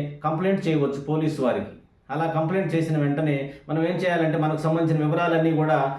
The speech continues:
ఆ కమ-, ఆప్షన్స్ వస్తాయి. ఆప్షన్స్‌లో మొత్తం నమోదు చేయాలి. నమోదు చేసిన తర్వాత ఒక రికార్డెడ్‌గా ఒక పేపర్ మీద వైట్ పేపర్ తీసుకొని వైట్ పేపర్ మీద మనం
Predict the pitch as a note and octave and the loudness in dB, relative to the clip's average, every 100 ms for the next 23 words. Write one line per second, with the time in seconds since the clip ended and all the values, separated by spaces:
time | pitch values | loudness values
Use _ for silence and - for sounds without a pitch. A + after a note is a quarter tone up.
0 | - C#3 C3+ D3+ D#3 E3+ - E3 D#3 D3+ | -10 -8 -4 0 0 0 -2 0 0 0
1 | D#3+ D#3+ D3+ D3+ E3+ D#3+ D3+ C#3+ C#3+ - | 0 2 2 0 0 -2 0 0 0 0
2 | D3 C#3 D#3 D3+ D3 C#3+ C#3+ C#3+ C#3+ D#3 | 0 2 2 2 2 2 2 0 2 2
3 | D#3 D3 C#3+ C3+ C#3 C#3 C#3 D3+ C3 - | 2 0 0 -2 0 -2 -2 -2 -4 -8
4 | - C#3+ C#3+ D3+ F#3+ F#3+ F3+ F3 E3 D3+ | -10 -6 -2 0 0 2 0 2 4 2
5 | D3 - C#3+ C3 D3+ E3+ F3+ E3+ E3 D#3 | 0 -6 -6 -2 0 0 0 0 0 2
6 | D#3+ E3+ E3 D3+ D3+ C#3+ - E3+ D3 D#3+ | 0 0 0 0 -2 -2 -2 0 0 0
7 | D#3 E3 D#3 D3 D3+ D#3 D3 D3 | 0 0 0 0 2 2 2 2